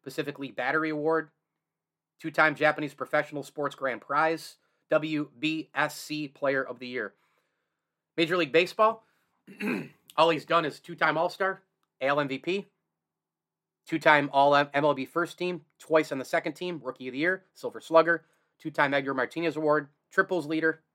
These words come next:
<laughs> What? <laughs> Hit for the Cycle, Commissioner's Historic Achievement Award, A P Athlete of the Year, World Baseball Classic M V P this year, an all-world baseball classic team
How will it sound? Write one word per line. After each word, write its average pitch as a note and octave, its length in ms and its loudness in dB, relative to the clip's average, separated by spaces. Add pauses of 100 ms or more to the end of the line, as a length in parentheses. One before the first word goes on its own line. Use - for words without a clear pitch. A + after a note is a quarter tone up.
(200)
<laughs> G3 80 -6 (260)
What? - 280 -10 (760)
<laughs> E3+ 140 -2 (240)
Hit G#3 160 4
for G3+ 80 -4
the F3 80 -2
Cycle, G3 540 2 (100)
Commissioner's F3 420 -2
Historic E3+ 460 2
Achievement F3 360 -6
Award, E3+ 300 2 (140)
A E3+ 100 0
P F3 220 -6
Athlete D#3+ 280 -4
of C#3+ 60 -6
the C3+ 60 -6
Year, D3+ 260 -2 (480)
World D#3 280 0 (180)
Baseball D#3+ 340 2
Classic D3+ 380 0
M D3+ 120 0
V C#3 120 -10
P E3+ 320 -8 (240)
this D#3 200 -6
year, E3+ 220 -2 (480)
an C3 220 -4
all-world D3 580 4
baseball C3+ 360 -2
classic B2+ 380 -4
team A#2 280 -14